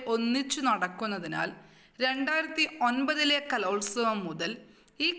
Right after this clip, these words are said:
കപ്പ് ഹൈസ്കൂൾ, ഹയർ സെക്കൻഡറി തലങ്ങളിൽ പ്രത്യേകമായി നടക്കുന്ന മത്സരങ്ങളിൽ ഏറ്റവും കൂടുതൽ പോയിന്റ് നേടുന്ന റവന്യൂ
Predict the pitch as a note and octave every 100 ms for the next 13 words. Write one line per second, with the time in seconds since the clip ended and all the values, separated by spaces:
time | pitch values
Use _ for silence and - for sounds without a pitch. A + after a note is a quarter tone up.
0 | B3+ G3+ - F3+ A3 - - - - -
1 | A#3 C#4 C4+ - C4+ C#4 D4 - - -
2 | C#4+ C#4 D#4 E4+ E4+ E4 E4 D#4 D#4+ D#4+
3 | C4+ A#3 A3 F#3+ A3 - - - - C4
4 | C4 E4 E4+ F#4 F4+ F4+ F#4 F4 C#4+ C#4
5 | C#4 C4+ B3+ G#3 G3 G3 - A#3 G3 E3+
6 | E3+ A#3 - - _ - C4+ C#4+ - F4+
7 | G4 G4+ F4 D4 D4 C4+ A#3+ A#3+ A#3+ A#3+
8 | A3 G#3+ F#3+ F#3 G3+ C#4 - - A#3+ A#3+
9 | B3 D4 D#4